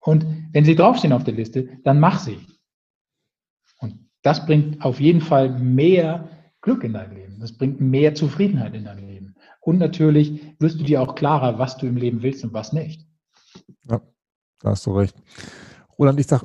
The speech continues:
Speaker 2: vielen Dank für das Gespräch. Wie, wie können die Menschen am besten mit dir in Kontakt treten, wenn, wenn sie jetzt, äh, sagen, „Okay, da-, das fand ich jetzt spannend“? Wie,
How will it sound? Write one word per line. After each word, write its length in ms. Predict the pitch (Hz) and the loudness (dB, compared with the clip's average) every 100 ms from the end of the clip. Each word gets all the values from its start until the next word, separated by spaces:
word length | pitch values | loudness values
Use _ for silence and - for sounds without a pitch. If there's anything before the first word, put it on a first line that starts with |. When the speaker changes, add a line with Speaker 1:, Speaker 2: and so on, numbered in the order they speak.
| - | -6
Speaker 2:
vielen 280 | - 160 156 | 2 4 4
Dank 180 | 165 | 2
für 60 | - | 2
das 160 | 160 - | 0 0
Gespräch. 500 | 143 143 165 170 156 | -4 2 2 2 -8
Wie, 140 | 160 | -10
wie 240 | 151 170 160 | -10 -4 2
können 180 | 160 | 4
die 80 | 160 | 4
Menschen 280 | 151 156 165 | 4 2 2
am 80 | 147 | 4
besten 320 | 151 - 156 | 2 2 0
mit 120 | 147 | 2
dir 80 | 147 | 2
in 60 | 135 | 2
Kontakt 380 | 139 139 139 | 2 0 -2
treten, 300 | - 123 104 | 0 0 2
wenn, 160 | 104 107 | -2 -2
wenn 140 | 117 | -2
sie 100 | 113 | 2
jetzt, 280 | 110 104 - | 2 0 -4
äh, 160 | - 107 | -4 0
sagen, 240 | 107 107 | 0 -2
„Okay, 240 | 107 117 120 | -2 0 0
da-, 140 | 120 | -2
das 200 | - 113 | -4 -4
fand 140 | 123 | -4
ich 80 | 117 | -4
jetzt 160 | 117 - | -4 -2
spannend“? 360 | - 123 143 - | 0 0 -2 -8
Wie, 460 | 131 123 - - | -10 -8 -8 -12